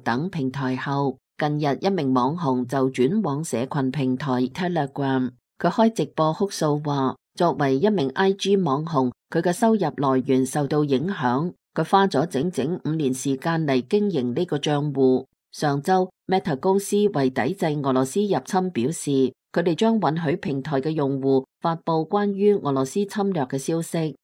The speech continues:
俄羅斯當局對此反制，宣布將會封鎖 Instagram，並對 Meta 公司展開刑事調查。俄羅斯檢察官仲要求法院將呢家科技巨頭指定為極端組織。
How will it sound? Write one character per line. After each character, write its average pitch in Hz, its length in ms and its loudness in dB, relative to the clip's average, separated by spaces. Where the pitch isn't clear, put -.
俄 139 100 -2
羅 143 140 2
斯 208 180 0
當 208 260 -2
局 147 240 -2
對 151 160 0
此 147 220 -2
反 143 320 -2
制， 143 320 0
宣 196 300 4
布 147 260 0
將 208 180 0
會 160 140 0
封 196 240 0
鎖 139 300 -2
Instagram， 135 920 -4
並 160 180 0
對 170 220 0
Meta 190 340 0
公 196 220 4
司 214 240 0
展 135 200 0
開 185 340 0
刑 131 160 0
事 139 240 -4
調 135 260 0
查。 127 460 -2
俄 151 100 0
羅 143 160 2
斯 - 220 -2
檢 180 240 0
察 175 180 -2
官 202 380 2
仲 143 260 -2
要 180 140 2
求 143 240 0
法 147 240 -2
院 131 420 -2
將 185 220 0
呢 196 80 2
家 190 180 0
科 190 260 0
技 143 180 -2
巨 135 260 0
頭 131 260 0
指 139 240 -2
定 147 220 -2
為 131 180 0
極 123 200 -6
端 185 300 0
組 131 220 -2
織。 160 360 -2